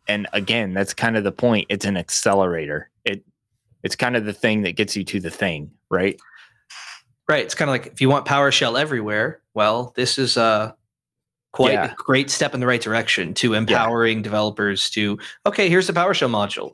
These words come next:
Speaker 2: And that can,
Speaker 1: Mm-hmm.
Speaker 2: as this kinda becomes more standardized and trusted, and cre-, having a Crescendo kind of thing as part of your build process can just be the standard. We can have PowerShell modules with help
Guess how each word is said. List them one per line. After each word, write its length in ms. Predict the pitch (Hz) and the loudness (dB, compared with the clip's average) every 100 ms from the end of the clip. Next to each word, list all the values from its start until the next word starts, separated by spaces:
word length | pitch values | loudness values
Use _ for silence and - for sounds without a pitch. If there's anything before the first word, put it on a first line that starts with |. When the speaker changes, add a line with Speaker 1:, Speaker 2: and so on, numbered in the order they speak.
| - | -4
Speaker 2:
And 220 | 113 110 | -2 0
that 140 | 117 - | 0 2
can, 180 | 113 | 0
Speaker 1:
Mm-hmm. 80 | 120 - - - | 0 -6 -18 -6
Speaker 2:
as 220 | 113 123 131 | -2 0 2
this 340 | 147 - - | 2 2 -2
kinda 300 | - 135 127 | -2 -2 -2
becomes 340 | 127 139 127 | -2 -4 -2
more 80 | 135 | -2
standardized 600 | 117 123 123 123 120 127 | 0 0 2 4 2 0
and 100 | 110 | -4
trusted, 480 | 110 117 117 - 160 | -2 -2 0 2 2
and 180 | 127 92 - - - | 2 -2 -12 -20 -4
cre-, 200 | 151 - - | -4 -2 -2
having 280 | 139 156 | 0 0
a 40 | 147 | 0
Crescendo 720 | 156 139 143 139 139 139 135 | 2 2 2 2 4 4 2
kind 220 | 135 127 | 0 -2
of 100 | 120 _ _ | -6 _ _
thing 220 | - 131 131 | -2 0 -2
as 120 | 117 | -2
part 220 | - 131 | 0 0
of 80 | 123 | 0
your 120 | 120 | -2
build 200 | 123 139 | -2 0
process 460 | 117 107 107 117 - | 0 0 0 -6 -6
can 240 | 113 104 | -12 -8
just 260 | 120 - - | -8 -6 -6
be 120 | 127 | -6
the 60 | |
standard. 380 | 120 135 123 92 | -4 -4 -4 -6
We 120 | 87 - | -14 -10
can 100 | 113 | -8
have 160 | 113 | -4
PowerShell 400 | 123 127 131 151 | -2 0 0 0
modules 480 | 131 123 123 123 117 | 0 -2 -2 -4 -6
with 140 | 113 | -8
help 340 | - 139 147 | 0 0 0